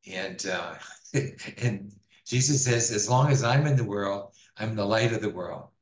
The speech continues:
Matthew five and fourteen to twenty-six, it also says,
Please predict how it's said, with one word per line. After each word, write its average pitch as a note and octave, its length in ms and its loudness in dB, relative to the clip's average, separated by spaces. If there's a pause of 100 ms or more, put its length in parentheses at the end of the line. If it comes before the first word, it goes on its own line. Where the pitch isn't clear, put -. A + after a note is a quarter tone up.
(440)
Matthew B2 400 2
five A2 400 2
and F#2+ 180 -10 (400)
fourteen A2+ 800 -4
to G2+ 420 -8 (280)
twenty-six, A#2+ 1000 0 (240)
it - 80 -6
also C#3+ 360 2
says, A2 560 0